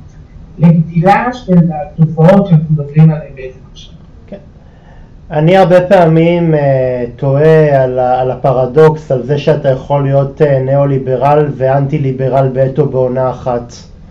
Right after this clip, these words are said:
Speaker 2: כאילו, את
Speaker 1: הניאו-ליברל זה פשוט, אה, הם מגדירים את הליברליות שלהם אחרת, וזה בעצם שמרנות בתפיסה שלנו.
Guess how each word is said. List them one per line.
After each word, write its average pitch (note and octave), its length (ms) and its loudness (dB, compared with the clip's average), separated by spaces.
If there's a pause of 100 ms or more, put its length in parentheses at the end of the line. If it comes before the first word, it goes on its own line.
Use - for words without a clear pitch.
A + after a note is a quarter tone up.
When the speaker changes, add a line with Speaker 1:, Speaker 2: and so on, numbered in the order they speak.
(440)
Speaker 2:
כאילו, D#3+ 240 2
את D#3 180 0 (440)
Speaker 1:
הניאו-ליברל G#3+ 1040 2 (100)
זה - 160 -16
פשוט, F3 500 0
אה, E3+ 100 4 (460)
הם - 80 -16 (100)
מגדירים E3 720 2
את E3 160 4
הליברליות D#3 880 0
שלהם D3 320 -14
אחרת, F#3+ 460 -6 (540)
וזה D3 200 0
בעצם D#3+ 340 4
שמרנות B3+ 540 0 (460)
בתפיסה D3+ 580 0 (500)
שלנו. C3+ 420 0